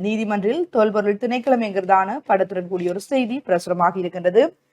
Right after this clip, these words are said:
நாட்டை இளைஞர்களுக்கான ஒரு நாடாக மாற்ற வேண்டும். இந்த நாட்டினை பொறுப்பேற்றுள்ள அரசாங்கமும் அன்றகுமார திசாநாயக்கவும் இளைஞர்களை வலுப்படுத்துவதற்கான முயற்சிகளையும் அதற்கான திட்டங்களையும் வகுத்து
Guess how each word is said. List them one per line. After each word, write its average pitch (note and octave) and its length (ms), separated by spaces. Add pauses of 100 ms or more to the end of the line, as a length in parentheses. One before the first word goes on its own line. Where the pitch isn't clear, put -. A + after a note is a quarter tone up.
(240)
நாட்டை C#4 600
இளைஞர்களுக்கான A3 800
ஒரு G3 180
நாடாக G#3 460
மாற்ற G#3 300
வேண்டும். C#3+ 320
இந்த E3+ 200
நாட்டினை G#3 580
பொறுப்பேற்றுள்ள F#3+ 560
அரசாங்கமும் A#3 800 (260)
அன்றகுமார C#4 540 (100)
திசாநாயக்கவும் A#3+ 800
இளைஞர்களை G3+ 480
வலுப்படுத்துவதற்கான A#3 880
முயற்சிகளையும் G#3+ 680
அதற்கான G3+ 460
திட்டங்களையும் C4 580
வகுத்து A3 640